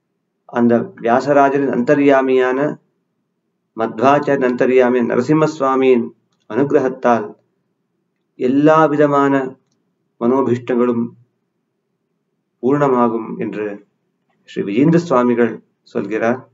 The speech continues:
"ஸ்துவன் அனேன மந்திரேண வியாசராஜாய தீமதே அபிஷேகார்ச்சனாதீன்யஹ குருதே சஹி பக்திபாக்." இந்த ஒரு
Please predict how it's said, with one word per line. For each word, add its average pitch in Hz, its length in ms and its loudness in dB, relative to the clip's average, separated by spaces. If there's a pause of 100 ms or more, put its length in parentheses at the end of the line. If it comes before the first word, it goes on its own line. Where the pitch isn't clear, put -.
(680)
"ஸ்துவன் 147 640 2
அனேன 143 380 4
மந்திரேண 143 480 0
வியாசராஜாய 139 960 0
தீமதே 147 720 0
அபிஷேகார்ச்சனாதீன்யஹ 131 1600 0
குருதே 143 320 0
சஹி 143 300 2
பக்திபாக்." 123 720 -2 (840)
இந்த 131 240 0
ஒரு 135 140 0